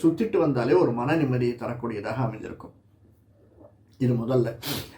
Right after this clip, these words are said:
அதற்கு அடுத்து, கையில், அ, வாள், வேல் வைத்திருக்கக்கூடிய முருகனாகட்டும், அந்த மாதிரி வீரபத்ரன், அந்த மாதிரி சாமி, அந்த மாதிரி நம்முடைய குலதெய்வமாக இருந்தால் இன்னும் பெட்டரா இருக்கும்.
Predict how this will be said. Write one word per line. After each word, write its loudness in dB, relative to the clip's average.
அதற்கு 6
அடுத்து, 0
கையில், 4
அ, 0
வாள், 8
வேல் 6
வைத்திருக்கக்கூடிய 0
முருகனாகட்டும், 4
அந்த -2
மாதிரி 0
வீரபத்ரன், 6
அந்த 0
மாதிரி 2
சாமி, -2
அந்த 4
மாதிரி 4
நம்முடைய 6
குலதெய்வமாக 4
இருந்தால் 0
இன்னும் 4
பெட்டரா 0
இருக்கும். -8